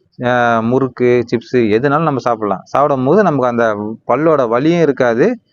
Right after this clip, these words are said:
அந்த பல்லோட இளிர் தன்-, இளி-, இளிர்ல இருக்கக்கூடிய வலியும் நமக்கு வந்து நல்லா குறைஞ்சிரும். இந்த மருந்தை வீட்டிலேயே நீங்க செஞ்சு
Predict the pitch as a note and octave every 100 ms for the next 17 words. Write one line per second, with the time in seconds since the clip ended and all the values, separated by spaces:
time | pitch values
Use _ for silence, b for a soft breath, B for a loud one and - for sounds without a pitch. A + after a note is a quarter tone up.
0 | _ _ _ A#2 C3 B2+ A#2+ A2+ A2 -
1 | C#3+ E3+ C#3+ D#3+ C#3 B2+ F3+ F#3+ E3 -
2 | C3+ C3 C3 B2+ C#3+ C3+ E3+ F3 D#3 C3
3 | A#2+ B2 A#2 A2+ A2 G#2+ G#2 A2+ D3+ F3
4 | F3+ B2+ A2 A#2 G#2+ A2+ - G#2 G#2 F#2+
5 | F2+ _ _ b b b b - A#2+ C3+
6 | B2+ A#2 C3 F3+ F3+ F3+ D3 D3+ D#3+ D#3+
7 | D#3 C3+ B2 B2 B2+ A3 - _